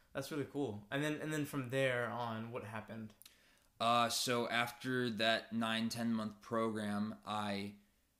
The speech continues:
Speaker 2: uh, towards the end of it was looking for jobs.
Speaker 1: Yeah.
Speaker 2: And the center, they kinda help you with, like, job opportunities. They have some people from, like, corporations that'll come in and there's, like, networking events, but I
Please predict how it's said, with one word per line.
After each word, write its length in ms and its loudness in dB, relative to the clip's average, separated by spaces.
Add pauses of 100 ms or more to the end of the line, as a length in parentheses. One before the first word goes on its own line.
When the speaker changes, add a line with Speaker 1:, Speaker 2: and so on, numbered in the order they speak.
(140)
Speaker 2:
uh, 380 4
towards 260 2
the 80 2
end 140 2
of 80 2
it 120 0
was 120 -4
looking 280 -2
for 100 -2
jobs. 640 -2 (160)
Speaker 1:
Yeah. 160 0
Speaker 2:
And 140 4
the 80 2
center, 680 0
they 180 0
kinda 300 2
help 300 0
you 420 0
with, 160 -2
like, 240 -2 (460)
job 240 2
opportunities. 640 2
They 100 0
have 220 2
some 280 0
people 320 0
from, 200 -2
like, 180 -4
corporations 580 0
that'll 180 -2
come 320 -2
in 280 -2
and 160 -2 (480)
there's, 200 2
like, 140 0
networking 500 2
events, 360 0
but 120 -4
I 220 2